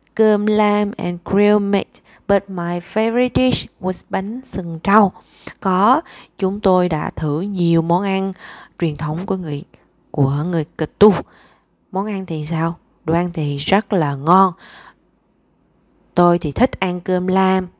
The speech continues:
thịt nướng, nhưng mà cái món ăn yêu thích của tôi đó là món bánh sừng trâu. Paul, wow, did you learn anything new? Chà,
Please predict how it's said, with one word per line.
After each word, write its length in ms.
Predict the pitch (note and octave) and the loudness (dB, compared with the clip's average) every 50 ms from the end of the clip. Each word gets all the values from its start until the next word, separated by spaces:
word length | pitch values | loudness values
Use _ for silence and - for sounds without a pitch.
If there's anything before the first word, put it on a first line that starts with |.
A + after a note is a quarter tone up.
| _ - | _ -8
thịt 140 | - E3+ - - | -8 -8 -8 -8
nướng, 440 | E3+ E3 F3 F#3+ G#3+ B3+ D4+ E4+ E4+ - _ _ _ _ _ | -6 0 4 6 6 6 4 2 -4 -12 _ _ _ _ _
nhưng 360 | F3+ F3+ E3+ E3+ D#3+ D#3+ E3 | -12 -10 -10 -10 -12 -12 -10
mà 140 | D#3 C#3+ C#3+ | -10 -10 -10
cái 200 | - - D#3+ F#3 | -10 -10 -10 -8
món 260 | F#3 F#3 F3 F#3+ - | -6 -6 -6 -8 -8
ăn 180 | - F3 E3+ E3+ - | -8 -10 -10 -8 -2
yêu 240 | - D3+ A#3+ A3+ G#3+ | 0 2 4 4 4
thích 200 | B3+ C4 - - | 2 -2 -2 -6
của 120 | - E3+ | -8 -8
tôi 240 | - - F3 E3+ E3 | -6 -4 -4 -4 -4
đó 160 | E3 E3 F3+ | -4 -4 -4
là 160 | F#3 E3 D3+ | -4 -6 -6
món 260 | D3+ D3+ D3+ D#3+ F#3 - _ _ | -6 -6 -6 -6 -6 -10 _ _
bánh 320 | - F3+ E3+ E3+ F#3+ G#3+ A#3 | -6 -4 -4 -4 -6 -10 -12
sừng 400 | - - - F#3 E3 D#3 D3 C#3 C#3+ - | -12 -6 -6 -4 -4 -4 -8 -12 -8 -4
trâu. 240 | - F#3 F#3+ F#3 - - _ _ _ _ _ _ _ _ _ _ _ _ _ _ _ - | 0 0 2 0 0 -4 _ _ _ _ _ _ _ _ _ _ _ _ _ _ _ -4
Paul, 280 | - A#3+ A#3+ G#3+ F#3 - - _ _ _ _ - | 0 2 2 2 0 -2 -8 _ _ _ _ 0
wow, 760 | D3 D#3+ F3+ G#3+ B3+ C4+ C4 B3+ A#3 G#3 G3 F#3 F3 E3+ D#3 C#3+ - | 0 2 2 2 2 2 2 4 4 4 4 2 0 0 -2 -4 -6
did 160 | - G3+ - - - | -6 -8 -8 -8 -6
you 80 | F#3 F#3+ | -6 -4
learn 200 | F3+ F3 E3+ E3+ - _ | -2 -2 -2 -4 -8 _
anything 600 | - D3+ D#3+ E3 F#3 G3 A3+ A#3+ - C4 C4 C4 | -14 -10 -8 -6 -4 -4 -4 -4 -4 -4 -2 0
new? 320 | C4 C4+ C4+ C4 C4+ C#4+ - - - _ _ _ _ - - _ _ _ _ _ _ _ _ _ _ - - - | 2 2 4 4 4 2 2 0 -4 _ _ _ _ -20 -20 _ _ _ _ _ _ _ _ _ _ -20 -20 -12
Chà, 540 | - - E3+ E3+ E3+ F3 F3+ F#3 F3+ E3+ E3 | -6 -4 -2 -2 0 0 2 2 2 2 0